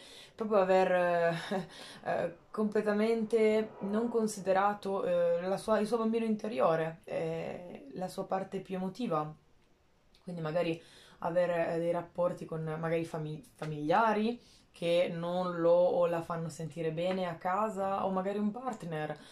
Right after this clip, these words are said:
per alcuni potrebbe essere che questa persona,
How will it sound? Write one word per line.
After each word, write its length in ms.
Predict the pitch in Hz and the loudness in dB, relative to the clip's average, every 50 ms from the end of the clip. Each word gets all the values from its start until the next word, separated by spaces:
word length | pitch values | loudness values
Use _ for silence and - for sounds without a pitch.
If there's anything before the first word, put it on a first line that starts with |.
| - - - _ | -20 -20 -18 _
per 140 | - 185 185 | -4 -4 -2
alcuni 300 | 180 175 - 190 190 185 | -2 -4 -4 -4 -4 -4
potrebbe 360 | - 185 180 180 180 180 175 | -4 -4 -2 -2 -2 0 0
essere 340 | 180 175 - - - 175 170 | -2 -2 -4 -4 -4 -4 -4
che 120 | 170 180 | -4 -8
questa 240 | 165 175 165 - 170 | -10 -10 -10 -10 -10
persona, 520 | 160 156 139 - - 175 170 165 165 165 | -10 -10 -12 -10 -8 -6 -4 -4 -4 -4